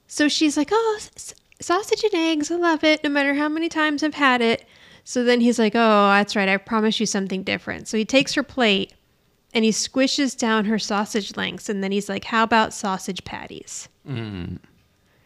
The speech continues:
Speaker 1: And when we were watching this, you anticipated that he was gonna say bacon.
Speaker 2: Yeah,
Speaker 1: And
Speaker 2: now
Speaker 1: I
Speaker 2: you
Speaker 1: think
Speaker 2: got
Speaker 1: that that
Speaker 2: bacon.
Speaker 1: is a better joke.
Speaker 2: I do too.
Speaker 1: Yeah, so if he would have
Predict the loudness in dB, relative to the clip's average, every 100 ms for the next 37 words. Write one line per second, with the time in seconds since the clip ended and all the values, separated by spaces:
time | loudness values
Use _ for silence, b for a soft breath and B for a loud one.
0 | _ _ 0 2 4 2 4 6 6 6
1 | 4 2 4 4 4 4 4 4 2 0
2 | 2 4 4 2 0 0 2 0 2 0
3 | 2 2 2 -2 -8 -4 -2 0 4 4
4 | 4 2 2 2 2 4 4 2 2 2
5 | 2 2 2 2 0 2 4 4 2 -2
6 | -8 -10 -10 -4 0 2 4 2 0 -2
7 | 0 0 -2